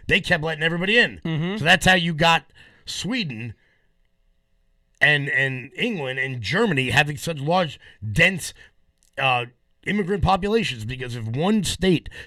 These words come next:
Speaker 1: doesn't do this, we all become border states.
Speaker 2: See, here it is again in the Daily Wire. Again, quote, "Maricopa County appears to have failed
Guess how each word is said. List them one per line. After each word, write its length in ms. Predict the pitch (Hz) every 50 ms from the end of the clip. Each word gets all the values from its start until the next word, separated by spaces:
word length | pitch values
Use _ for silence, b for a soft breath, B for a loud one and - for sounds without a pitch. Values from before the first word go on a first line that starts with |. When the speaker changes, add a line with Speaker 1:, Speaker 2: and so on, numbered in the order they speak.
| B B
Speaker 1:
doesn't 260 | 139 143 131 147 139
do 140 | 139 156 127
this, 220 | 107 104 95 -
we 120 | 101 113
all 180 | 110 104 110 113
become 300 | 110 120 113 - - 123
border 260 | 113 - 147 - 113 -
states. 260 | - - - - -
Speaker 2:
See, 180 | - 190 202 208
here 180 | 202 202 208 208
it 40 | 202
is 140 | 202 165 170
again 220 | 190 165 196 196
in 100 | 190 175
the 80 | 170 165
Daily 400 | 143 180 180 180 185 185 180 175
Wire. 400 | 170 160 160 175 180 185 175 160
Again, 300 | 156 147 147 175 180 180
quote, 260 | 165 - 185 180 170
"Maricopa 580 | 147 165 170 175 175 170 - 185 185 180 - 175
County 420 | - - 180 170 175 170 - 170
appears 340 | 160 139 - 170 175 180 175 -
to 80 | 175
have 100 | 170 -
failed 560 | - - - 160 156 165 165 170 180 180 160